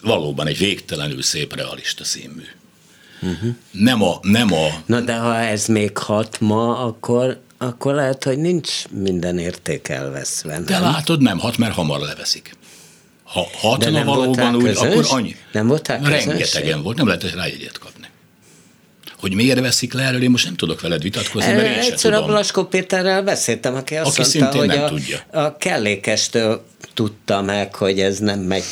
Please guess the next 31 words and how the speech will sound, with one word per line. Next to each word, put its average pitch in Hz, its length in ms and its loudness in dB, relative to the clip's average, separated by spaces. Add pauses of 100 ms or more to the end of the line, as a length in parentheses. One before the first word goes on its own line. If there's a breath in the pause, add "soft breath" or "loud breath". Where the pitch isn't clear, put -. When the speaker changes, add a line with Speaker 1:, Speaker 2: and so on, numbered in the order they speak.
Speaker 2:
többet. 92 420 -2
Nem 147 160 0
tudták, 110 320 -2
Speaker 1:
Na 87 60 -8
Speaker 2:
hogy 117 80 2
az 107 60 2
Speaker 1:
látod. 131 160 0
Speaker 2:
utolsó - 280 -2
előadást 98 460 0
játszik. 120 360 -2 (260 loud breath)
Kellékestől 127 580 0
tudta 127 300 -4
meg, 139 200 0
aki 143 220 2
hozott 147 420 2
valami 107 420 4
kelléket 104 640 0
neki 101 320 0
a 98 60 2
darabból, 139 640 2
hogy 147 220 2 (260 loud breath)
na, 156 200 2
ezt 156 200 0
tegye 123 320 2
el 113 220 2
emlékbe, 113 1000 0 (480 loud breath)
mert 180 360 0
hogy 185 140 2
nem 135 180 2
megy 104 280 -2
többször. 85 580 -4